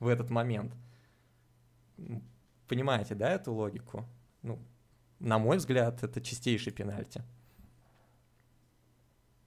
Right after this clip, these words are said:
Потому что нога Эдера, она первая встаёт на землю, а Хагуш уже потом бьёт по ноге Эдера и после этого только ставит свою ногу.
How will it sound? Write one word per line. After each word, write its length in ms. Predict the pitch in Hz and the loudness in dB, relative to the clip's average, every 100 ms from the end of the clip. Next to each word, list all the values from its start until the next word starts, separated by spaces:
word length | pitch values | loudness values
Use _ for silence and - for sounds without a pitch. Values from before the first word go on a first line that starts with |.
| _ _ _ _ _ _ _ _ _ _ _ | _ _ _ _ _ _ _ _ _ _ _
Потому 160 | - 120 | -10 -6
что 120 | 113 | -2
нога 320 | 107 123 110 | 2 2 2
Эдера, 300 | 104 170 196 | 2 -2 0
она 140 | 107 107 - | -2 -4 -4
первая 420 | 123 147 117 104 | 0 2 2 -2
встаёт 420 | 104 - 101 139 | -4 -6 -4 -2
на 120 | 117 104 | -2 -2
землю, 460 | 113 110 101 - - | -2 -2 -2 -6 -10
а 100 | - | -6
Хагуш 440 | - 175 147 - | -2 -2 -2 -6
уже 260 | 101 120 143 | -4 -4 -4
потом 600 | 120 - 127 113 104 - | -6 -2 -2 -2 -6 -10
бьёт 500 | 120 117 120 131 120 | -6 -2 2 0 -2
по 80 | 110 | -4
ноге 420 | 107 107 113 107 | -2 0 -2 -2
Эдера 280 | 107 127 190 | -2 -2 -2
и 40 | 117 | -4
после 300 | - - 120 | -6 -4 -4
этого 180 | 117 | -2
только 220 | 107 101 - | -2 -4 -4
ставит 260 | 123 110 | -4 -2
свою 280 | - 107 104 | -2 -2 -2
ногу. 280 | 98 101 | -4 -6